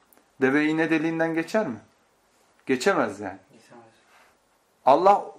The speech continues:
Speaker 1: onlar giremeyecekler diyor yani. Bunlar şirk koşanlara Müslüman deyip cennete sokmaya çalışanlar deveyi iğne deliğinden geçirmeye çalışanlardır. Bugün şirk koşan müşrikleri İslam dairesine sokan,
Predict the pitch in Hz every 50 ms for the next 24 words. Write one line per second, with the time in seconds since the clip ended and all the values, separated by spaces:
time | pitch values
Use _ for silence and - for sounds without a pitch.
0 | - - - 156 165 180 220 247 226 147 135 151 160 185 208 208 190 156 131 135
1 | 123 123 - 120 110 101 98 98 101 98 98 95 95 - - _ _ _ _ _
2 | _ _ _ _ _ _ _ _ 139 147 165 175 190 220 240 254 262 254 - -
3 | - _ _ _ _ _ _ - - - - 214 220 - - - 233 208 - -
4 | 202 190 180 175 165 160 156 156 160 165 - - - 175 180 196 220 220 196 185
5 | 175 151 135 131 147 156 165 175 180 185 185 226 220 - 202 175 - 170 190 208
6 | 220 220 208 190 180 180 175 185 180 175 190 226 240 214 165 165 175 170 185 220
7 | 233 226 180 170 185 202 220 185 202 220 180 185 180 180 214 220 202 170 170 170
8 | - 165 160 165 165 160 160 - 135 113 107 - - 107 101 101 101 98 98 -
9 | - - _ _ _ _ _ _ _ _ _ _ _ _ _ _ _ - - -
10 | - - _ _ _ _ _ _ _ _ _ _ _ _ _ _ _ _ - 131
11 | 143 156 180 185 170 147 - - 220 226 226 - 180 165 160 - 170 156 147 151
12 | 151 147 - - 160 - - - 160 160 160 127 117 - - - - - _ _
13 | _ - 147 139 - - - 180 185 190 180 175 170 165 160 160 165 - 175 180
14 | 175 - 160 147 147 - 175 165 147